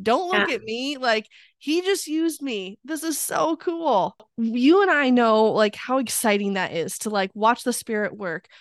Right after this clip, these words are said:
Speaker 1: For people that maybe haven't experienced that yet or haven't quite deepened their roots or tapped into that yet, um, what is, like, one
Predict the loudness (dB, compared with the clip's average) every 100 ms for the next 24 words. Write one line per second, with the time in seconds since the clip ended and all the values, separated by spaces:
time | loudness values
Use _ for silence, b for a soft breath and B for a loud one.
0 | b 0 2 0 2 2 2 2 0 -2
1 | -2 0 -2 -4 -8 -4 2 2 2 0
2 | -2 -2 0 0 0 -2 -4 -2 -2 -2
3 | -4 -4 -4 -2 -2 -2 -2 -4 -8 -8
4 | -4 -4 -4 -6 -4 -2 -2 -2 -2 -2
5 | -2 -10 B B B 2 2 2 -4 -6
6 | -4 -2 -2 -4 -4 -6 -6 -6 -4 -2
7 | -2 -4